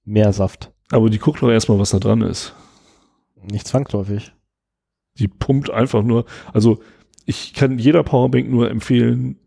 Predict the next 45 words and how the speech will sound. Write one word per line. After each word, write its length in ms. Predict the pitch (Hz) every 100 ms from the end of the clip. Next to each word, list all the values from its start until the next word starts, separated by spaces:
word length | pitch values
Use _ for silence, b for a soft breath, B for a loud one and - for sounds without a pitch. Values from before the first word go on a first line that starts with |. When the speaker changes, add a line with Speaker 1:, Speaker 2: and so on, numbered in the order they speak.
| _
Speaker 2:
äh, 60 | -
Speaker 1:
Nein, 1300 | 113 110 107 110 110 113 - - _ _ _ - 110
Speaker 2:
sich 100 | 120
Speaker 1:
jedem 120 | 156
Speaker 2:
innerhalb 200 | 151 127
Speaker 1:
Hersteller. 220 | 131 -
Speaker 2:
der 80 | 107
U-S-B-Spezifikation 1160 | 123 110 139 147 - 151 151 147 - 135 139 135
zu 140 | 120
halten, 300 | 113 135 127
wenn 100 | 113
sie 100 | 107
nicht 240 | 107 117 -
weiß, 240 | 110 -
was 120 | 104
für 60 | 120
ein 60 |
Gerät 260 | 104 101 110
da 80 | 95
dran 200 | 90 87
hängt. 320 | 85 92 - _ b b b b b b b b b b b 110
Speaker 1:
Ja, 100 | 110
okay, 180 | 135 117
wenn 80 |
er 80 | 110
nicht 160 | 110 104
weiß, 180 | 113 123
was 80 | 113
für 60 |
ein 40 | 101
Gerät 180 | 101
Speaker 2:
Und 60 | 110
Speaker 1:
dran 120 | 139
hängt, 220 | 143 139
dann 140 | 131 110
sind 160 | 120 107
fünfhundert 340 | 120 120 113
Milliampere, 400 | 131 113 95 95
die 60 | 95
Speaker 2:
ob 80 |
Speaker 1:
rüberkommen. 320 | 101 95 - 117
Speaker 2:
der, 460 | 113 113 113 110
ob 200 | 113 104 -
der 440 | 107 104 104 104
U-S-B-Kill 1040 | 110 98 - 147 - 143 127 123 123 113